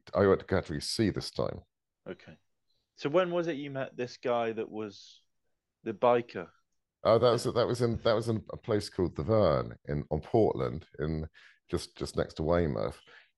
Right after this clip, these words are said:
Speaker 1: And, uh, and that was, that, that was, yeah. So I was in, I was in The Verne,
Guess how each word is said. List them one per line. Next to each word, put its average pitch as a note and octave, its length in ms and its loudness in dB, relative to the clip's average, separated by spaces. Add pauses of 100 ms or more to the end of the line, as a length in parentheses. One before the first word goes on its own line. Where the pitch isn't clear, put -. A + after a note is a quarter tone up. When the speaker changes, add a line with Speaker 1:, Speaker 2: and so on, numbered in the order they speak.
Speaker 1:
And, D#2+ 220 0
uh, D#2+ 160 2
and E2+ 100 0
that - 100 -4
was, D2 200 -6 (320)
that, - 220 -2 (100)
that F2 120 2
was, D#2+ 160 -4 (200)
yeah. D#2+ 300 2 (100)
So F#2+ 300 4
I - 20 6
was F#2 160 0
in, E2+ 200 -2 (300)
I F#2 40 -2
was F2+ 120 0
in G#2+ 80 0
The F2 80 0
Verne, C2+ 460 -2